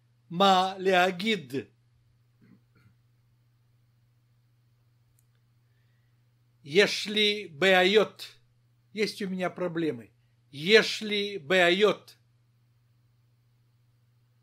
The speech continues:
Слово «еш» имеет значение есть, существовать, имеется. «Еш». «Еш ли беайот?»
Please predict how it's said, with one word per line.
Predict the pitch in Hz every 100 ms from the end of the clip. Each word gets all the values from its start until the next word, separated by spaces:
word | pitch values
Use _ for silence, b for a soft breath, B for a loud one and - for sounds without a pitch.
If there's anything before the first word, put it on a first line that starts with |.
| _ _ _ _ _ _ _ _ _
Слово | - - 196 196 185 190 190 190
«еш» | 151 175 202 - - - _ _ _ _ _
имеет | - 220 247 196
значение | 202 220 - 214 196 202
есть, | 226 262 - - - - _ _ _ _ _
существовать, | _ - - - 262 185 151 - _ _ _ _ _ _ -
имеется. | 269 180 110 - - - _ _ _ _ _ _
«Еш». | 220 202 - - - _ _ _ _ _ _ _ _ _ _ _
«Еш | 160 226 262 - - -
ли | 208 233 240 226
беайот?» | 180 220 208 220 240 - -